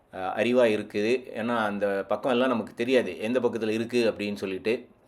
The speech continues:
இப்போது பார்க்குறது அந்த குளம், அதுவே சிறப்பாக இருக்குது. எவ்வளவு பெருசா இருக்குன்னு பாருங்க. நந்தி பகவான் சிறப்பாக நமக்கு காட்சி கொடுக்கிறார் கொடிமரத்துக்கு முன்னாடியே.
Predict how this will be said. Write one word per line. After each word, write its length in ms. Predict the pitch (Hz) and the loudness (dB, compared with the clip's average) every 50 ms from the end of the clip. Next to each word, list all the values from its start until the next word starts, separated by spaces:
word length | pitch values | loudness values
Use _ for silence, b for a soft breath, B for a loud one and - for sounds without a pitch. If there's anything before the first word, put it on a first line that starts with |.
| _ _ _ | _ _ _
இப்போது 400 | - 110 110 110 165 165 165 156 | -8 -8 -4 2 4 4 4 6
பார்க்குறது 380 | 131 131 127 123 113 123 135 139 | 8 8 8 8 8 4 4 4
அந்த 200 | 123 110 104 101 | 4 4 2 0
குளம், 520 | - - 113 123 131 - 120 - - - - _ _ _ _ _ _ | 0 4 6 6 8 6 6 4 -2 -10 -20 _ _ _ _ _ _
அதுவே 300 | - 101 110 123 139 143 | -4 -2 0 2 2 2
சிறப்பாக 460 | 135 - 120 120 120 - 127 127 123 | 4 4 4 4 8 8 8 8 8
இருக்குது. 260 | 120 104 101 95 113 | 6 2 2 0 2
எவ்வளவு 320 | 113 104 107 113 113 98 107 | 2 4 4 2 0 0 -2
பெருசா 120 | 104 113 | 2 2
இருக்குன்னு 260 | 117 104 - 104 95 | 2 2 2 -4 -4
பாருங்க. 320 | 92 95 92 90 104 117 123 120 | -2 -4 -2 -2 -2 -2 -2 -2
நந்தி 560 | 95 98 98 98 95 95 104 113 123 131 139 | -4 -8 -10 -10 -6 -4 -2 -2 0 0 2
பகவான் 600 | 123 117 113 107 107 110 110 113 113 120 120 - - | 2 2 4 4 4 4 4 4 2 0 -6 -12 -18
சிறப்பாக 880 | - - - 104 101 104 - - - 117 110 - 123 123 120 - - b b b b b b b b b b b b | -20 -10 -4 -2 -2 -2 -2 2 2 2 4 4 4 2 2 0 -4 b b b b b b b b b b b b
நமக்கு 420 | - 104 98 98 98 92 - 104 - | -6 -6 -4 -4 -4 -4 -4 -4 0
காட்சி 340 | - 107 110 110 - 113 101 | 2 2 2 2 0 -2 -2
கொடுக்கிறார் 580 | 101 98 98 - 101 95 95 104 117 120 - - - - | -2 -2 0 -2 0 2 4 4 4 2 -2 -10 -6 -6
கொடிமரத்துக்கு 580 | 110 107 117 120 113 110 110 - 113 104 104 | -4 -2 0 0 0 0 0 -2 -4 -4 -2
முன்னாடியே. 720 | 101 101 104 110 117 117 113 113 110 110 110 117 - - | -4 -2 -2 0 0 2 2 0 0 0 0 -2 -4 -6